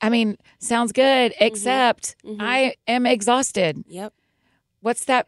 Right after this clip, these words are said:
Speaker 1: spot? What do you do when you're so
Speaker 2: Yeah.
Speaker 1: tired? I mean, we're gonna dig into experiencing friendship with God 'cause this book's incredible, but start there.
Speaker 2: Mm.
Speaker 1: Start with the tired people.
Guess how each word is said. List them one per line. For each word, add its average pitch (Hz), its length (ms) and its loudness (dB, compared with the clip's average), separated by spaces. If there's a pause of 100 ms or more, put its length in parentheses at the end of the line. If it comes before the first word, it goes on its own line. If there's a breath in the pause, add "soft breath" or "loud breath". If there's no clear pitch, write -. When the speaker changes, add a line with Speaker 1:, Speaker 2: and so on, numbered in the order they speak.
Speaker 1:
spot? 202 560 0
What 220 140 0
do 262 60 0
you 247 100 -2
do 226 360 0
when 185 200 -2
you're 185 120 0
so 220 500 -2
Speaker 2:
Yeah. 214 60 2
Speaker 1:
tired? 196 360 0
I - 40 0
mean, 190 140 4
we're 226 120 6
gonna 247 180 2
dig 196 360 2
into 202 240 0
experiencing 185 540 -2
friendship 180 260 0
with 170 140 -2
God 170 180 -2
'cause 160 120 -4
this 170 120 -4
book's 156 200 -4
incredible, 160 400 -2
but 170 160 -2
start 247 340 0
there. 196 240 2
Speaker 2:
Mm. 143 40 -6
Speaker 1:
Start 226 300 0
with 233 200 -2
the 208 80 -8
tired 160 420 -2
people. - 400 -10